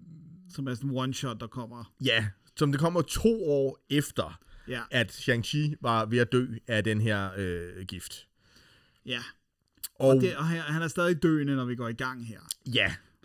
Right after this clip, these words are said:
Speaker 2: Og, og der kan man sige, to år er ikke, er ikke den, den, den, den, den længste pause, men det er, øh, her, der, der springer man ligesom og siger, "Okay, han var døende af den her gift. Øh, vi sender ham på en sidste mission, hvor det sjovt nok,"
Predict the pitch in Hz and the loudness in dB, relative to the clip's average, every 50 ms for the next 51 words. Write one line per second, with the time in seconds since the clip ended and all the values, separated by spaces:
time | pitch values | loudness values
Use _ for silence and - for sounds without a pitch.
0 | - - 127 143 143 147 143 170 185 180 160 170 190 170 151 - 220 240 208 180 | -4 0 2 2 4 4 4 4 4 4 2 0 -2 0 4 6 6 8 8 8
1 | 170 170 156 143 147 147 - 156 127 131 135 - - 156 143 127 110 95 123 117 | 8 8 8 6 4 4 2 0 2 2 0 0 0 0 0 0 2 2 0 0
2 | 113 104 120 117 113 110 107 117 113 113 104 120 113 123 147 170 165 - 151 135 | 0 0 -2 -2 -2 -2 -2 -2 -2 -2 -2 -2 -2 -2 -2 -4 -6 -4 0 2
3 | 127 123 131 139 - 143 123 120 110 135 131 135 139 147 147 139 131 123 120 127 | 4 4 4 2 2 0 0 2 2 4 4 4 6 4 4 4 2 2 2 2
4 | 147 170 170 170 156 160 160 165 - - 156 156 160 147 139 131 120 120 127 135 | 2 2 0 0 -2 -2 -2 -2 -2 -2 -2 0 0 0 0 0 0 0 0 0
5 | 127 120 113 - 117 131 180 190 - 196 190 196 160 147 139 127 127 - 175 190 | 0 -2 -2 -2 -2 -2 -2 0 0 2 2 2 0 0 0 0 0 0 0 0
6 | 196 180 160 127 110 113 101 101 98 90 - - - 240 262 - - - - - | 0 -2 -4 -4 -4 -4 -4 -4 -6 -8 -8 -4 -2 -2 -2 -2 -4 -10 -20 -20
7 | - - - - - _ _ - - 139 131 127 123 123 117 113 107 107 139 190 | -20 -20 -20 -20 -20 _ _ -6 -2 0 2 4 4 4 2 2 0 0 2 2
8 | 185 - 208 180 170 156 151 143 139 131 - 151 143 135 131 - - 135 127 120 | 2 2 2 2 2 4 4 4 2 2 4 4 4 4 4 2 0 -2 -2 -2
9 | 117 113 113 123 - 120 - 190 196 185 - 220 170 143 131 - 202 196 196 190 | -2 -4 -6 -10 -12 -8 -4 -2 -2 -2 0 -2 -2 0 2 2 2 2 2 0
10 | 185 175 - _ _ _ _ _ - - 117 113 131 127 127 131 123 - - - | -4 -4 -4 _ _ _ _ _ -16 -8 -2 2 4 4 4 4 0 -2 -2 0
11 | - 208 - - 208 180 160 123 104 104 - - | 0 0 0 0 -4 -4 -4 -4 -4 -4 -6 -10